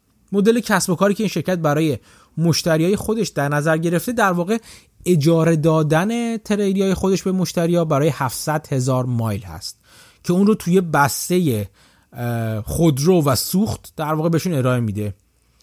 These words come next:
در واقع از مشتری می‌خواد که از جایگاه‌های سوختی که این شرکت قراره بسازه و توشون هیدروژن رو آمادهٔ س-،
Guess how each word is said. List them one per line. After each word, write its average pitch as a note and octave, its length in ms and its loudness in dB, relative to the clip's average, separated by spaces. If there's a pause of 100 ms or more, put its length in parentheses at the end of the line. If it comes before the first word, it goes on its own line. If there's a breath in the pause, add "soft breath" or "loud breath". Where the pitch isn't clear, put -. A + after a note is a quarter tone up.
(800 soft breath)
در D3+ 100 2
واقع E3+ 160 4
از F#3+ 140 4
مشتری F3+ 360 2
می‌خواد D3+ 420 0
که E3+ 120 -2
از D#3 180 2
جایگاه‌های D3+ 480 2
سوختی G#3 380 -4
که A3 340 -2
این C4+ 200 0
شرکت G#2+ 480 -4 (100)
قراره B2+ 280 0
بسازه B2+ 560 0
و D#3 80 0
توشون C3 360 -4 (480 soft breath)
هیدروژن D3 640 4
رو B2 100 -2
آمادهٔ B2+ 680 -2
س-، - 180 -12